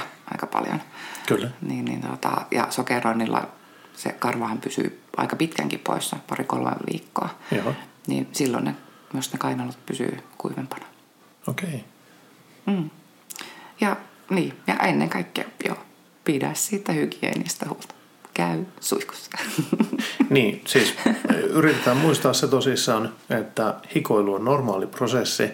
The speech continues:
Speaker 2: ja hyvällä hygienialla se hienhaju saadaan poistumaan. Sitten just tämä, että tämmöiset niinkö hyvät tuotteet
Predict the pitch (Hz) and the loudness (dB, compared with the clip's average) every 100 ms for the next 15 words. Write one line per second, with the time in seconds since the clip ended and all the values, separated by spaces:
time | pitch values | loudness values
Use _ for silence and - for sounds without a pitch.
0 | - - - - - 101 - - 117 117 | -6 -14 -14 -2 4 4 4 2 4 4
1 | 107 107 113 110 98 101 101 101 101 104 | 2 0 0 2 2 0 -2 -2 0 -2
2 | - - - 92 - - 117 113 101 107 | -4 -8 -2 -2 -2 -4 0 0 0 -4
3 | 101 110 101 101 101 135 127 - 110 107 | -2 0 0 -2 2 4 4 0 0 0
4 | 110 - - 123 117 107 107 - 110 104 | -2 -6 -4 -2 0 2 2 0 -2 0
5 | 98 95 107 104 101 104 104 104 104 101 | -2 -2 -4 -2 -4 -4 -6 -6 -6 -4
6 | 107 101 101 - - - - - - - | -2 -2 -2 -8 -16 -16 -18 -20 -14 -2
7 | 120 110 107 - - - - - 123 110 | 0 2 0 0 -6 -8 -14 -2 2 2
8 | 110 107 98 - | 2 2 2 -2